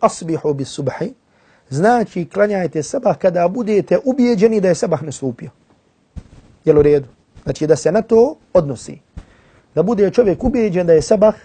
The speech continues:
da je sabah nastupio. Međutim, to ne znači da se neće klanjati u prvom vremenu. I zato je veliki broj učenjaka spomenuo, e, znači mislim da to spominje, e, šejhul Islam ibn Taymija ili, e, sad se ne sjećam uglavnom, međutim spominju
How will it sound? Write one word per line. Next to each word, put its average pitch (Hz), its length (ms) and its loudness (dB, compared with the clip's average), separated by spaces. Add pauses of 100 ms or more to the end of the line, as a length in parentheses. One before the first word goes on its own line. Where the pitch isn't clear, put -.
(480)
da 160 100 4
je 151 40 6
sabah 151 300 2
nastupio. 127 520 -10 (380)
Međutim, 254 680 0 (460)
to 156 160 4
ne 233 120 6
znači 202 360 0
da 165 100 2
se 170 140 -4
neće 185 260 -4
klanjati 170 340 -4
u 139 40 -10
prvom 139 280 -4
vremenu. 117 260 -8 (840)
I 139 80 -4
zato 202 220 2
je 196 40 2
veliki 202 280 0
broj 190 180 2
učenjaka 170 480 0
spomenuo, 143 540 -2
e, - 440 -20 (920)
znači 143 220 -10
mislim 156 260 -6
da 139 80 -2
to 151 160 2
spominje, 143 500 -6 (540)
e, 147 300 -8
šejhul 147 300 -4
Islam 143 280 -6
ibn 135 120 -8
Taymija 131 400 -6
ili, - 240 -8
e, - 500 -14
sad 143 200 -2
se 135 100 -6
ne 143 80 -2
sjećam 135 360 -12
uglavnom, 143 480 -4
međutim 143 400 -10
spominju 170 500 -4